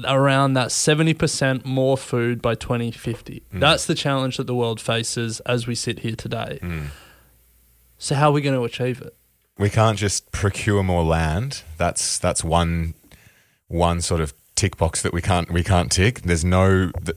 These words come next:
Speaker 2: suitable land really available to, to, to farm,
Speaker 1: And
Speaker 2: generally speaking.
Speaker 1: and if people come at us and say, "Chop down more trees,"
Speaker 2: Yeah.
Speaker 1: well, then you get into the whole, is that
Speaker 2: That's not
Speaker 1: good for the
Speaker 2: sustainable.
Speaker 1: environment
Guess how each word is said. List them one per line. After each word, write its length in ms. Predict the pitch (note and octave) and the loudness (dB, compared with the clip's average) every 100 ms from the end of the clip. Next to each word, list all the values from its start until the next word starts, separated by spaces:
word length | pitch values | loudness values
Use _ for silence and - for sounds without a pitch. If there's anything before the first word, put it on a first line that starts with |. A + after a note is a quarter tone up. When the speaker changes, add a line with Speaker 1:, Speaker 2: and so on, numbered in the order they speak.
| - | -4
Speaker 2:
suitable 580 | - - G#2 F#2+ F2+ D#2 | -2 2 2 2 0 0
land 400 | D#2+ E2 D#2+ D2+ | 0 -2 -4 -4
really 340 | D#2+ D#2+ D2+ - | -2 -2 -4 -4
available 560 | D#2 D2+ E2 F2+ D#2 | -4 0 0 0 -2
to, 240 | D2 D#2+ D2 | -4 -4 -4
to, 220 | - - - | -6 -10 -10
to 100 | - | -6
farm, 360 | - - D#2 F#2+ | -4 -2 -2 -2
Speaker 1:
And 160 | G2 - | -4 2
Speaker 2:
generally 440 | D#3 F2+ F2 D#2 | 2 4 0 0
speaking. 400 | - D2+ D2+ - | -2 -4 -2 2
Speaker 1:
and 80 | E3 | 2
if 100 | - | 4
people 300 | F3+ F3 F#3+ | 4 4 2
come 220 | - D#3 | 2 2
at 100 | D3 | 2
us 220 | C3+ C3+ | 2 0
and 180 | C#3 B2+ | 0 0
say, 640 | - - B2 B2 A#2+ A#2+ A#2 - - - | 0 2 4 4 2 0 -4 -10 -20 -2
"Chop 220 | - C3 | 0 2
down 160 | C#3+ A#2+ | 0 -2
more 140 | A2 | -4
trees," 380 | - C#3 C3 A#2 | 0 4 4 2
Speaker 2:
Yeah. 280 | - D2 - | -2 -2 -2
Speaker 1:
well, 140 | B2+ B2+ | -2 2
then 240 | B2+ B2 | 2 2
you 160 | A#2+ A#2 | -2 -2
get 160 | B2+ | -4
into 220 | A#2+ A#2+ | -2 -4
the 120 | A#2+ A2+ | -4 0
whole, 600 | A#2 A#2 A#2 A#2 A#2 - _ _ - | 2 4 4 2 -4 -10 _ _ -2
is 140 | C#3+ | 0
that 180 | C3+ A#2 | 2 2
Speaker 2:
That's 240 | - - | -2 -8
not 80 | - | -10
Speaker 1:
good 60 | C#3+ | -8
for 60 | |
the 140 | C3 D#3+ | 0 4
Speaker 2:
sustainable. 260 | A2 D3 | 6 4
Speaker 1:
environment 640 | C#3+ C#3+ D3 C#3+ C#3 C#3 C3+ | 6 6 6 4 2 0 0